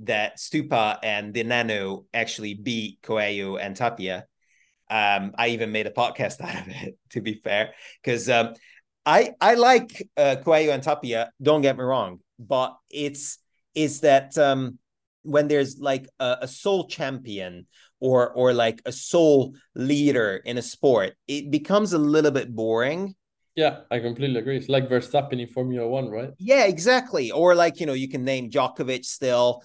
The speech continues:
Speaker 1: although obviously Alcaraz is there, and big up Alcaraz. I'm a huge Alcaraz fan, so, you know, Carlitos go for the victory in, in Wimbledon. But, but yeah, um, I, I, I do feel for, for, for Sanz, 'cause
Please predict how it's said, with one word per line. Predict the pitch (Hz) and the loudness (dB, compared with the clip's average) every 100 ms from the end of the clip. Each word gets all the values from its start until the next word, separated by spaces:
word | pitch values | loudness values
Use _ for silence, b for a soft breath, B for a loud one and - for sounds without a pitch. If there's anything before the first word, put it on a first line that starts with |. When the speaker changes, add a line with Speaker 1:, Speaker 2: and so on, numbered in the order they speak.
| B | B
Speaker 1:
although | 131 135 151 147 139 - - | -4 2 6 6 6 0 -6
obviously | 139 127 127 131 | -4 -4 -4 -4
Alcaraz | 120 120 135 120 113 | -2 -2 0 0 -2
is | 110 | -6
there, | 110 120 92 101 - _ - | -2 -2 -2 -6 -12 _ -12
and | 104 98 101 | -8 -8 -6
big | 104 120 | -2 0
up | 110 123 | 0 2
Alcaraz. | 117 - 104 98 101 | 2 0 -2 -2 -4
I'm | 101 | -8
a | |
huge | 98 120 104 | -8 -8 -2
Alcaraz | 107 101 104 95 - | -2 0 0 -2 -4
fan, | 101 92 | -10 -10
so, | 95 - 95 | -8 -6 -6
you | 98 | -6
know, | 92 | -8
Carlitos | 92 113 104 107 101 98 | -2 -2 0 -4 -6 -8
go | 92 107 | -6 -6
for | - 101 | -6 -8
the | 95 - | -8 -10
victory | 104 110 - 101 95 95 | -6 -6 -4 -6 -4 -4
in, | 92 95 | -6 -8
in | 95 95 92 - | -10 -8 -10 -8
Wimbledon. | 127 110 95 95 101 B B B _ | -6 -6 -6 -8 -10 B B B _
But, | - 131 127 - - | 0 2 2 0 -8
but | - 147 143 | -4 0 0
yeah, | 160 156 131 | 4 4 4
um, | 131 131 135 139 - - | 4 2 2 -2 -6 0
I, | 156 190 208 - _ _ _ _ _ | 2 2 -2 -10 _ _ _ _ _
I, | 147 175 214 214 | -2 2 2 0
I | 180 | -4
do | 175 269 285 | -2 -4 -6
feel | - 254 240 | -4 -4 -4
for, | 165 123 - _ _ | -8 -10 -14 _ _
for, | 139 123 120 | -8 -6 -8
for | - 127 | -4 -4
Sanz, | - 120 107 98 | -2 -4 -4 -6
'cause | - 143 135 | -2 -2 -2